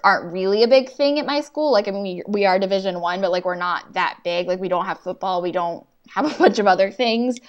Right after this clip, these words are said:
Um, so basketball is our biggest thing. And so, like, but we didn't have a single debate.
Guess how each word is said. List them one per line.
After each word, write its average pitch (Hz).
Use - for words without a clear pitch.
Um, 208
so 196
basketball 185
is 196
our 190
biggest 185
thing. 240
And 240
so, 214
like, 170
but 226
we 226
didn't 214
have 208
a 196
single 190
debate. 180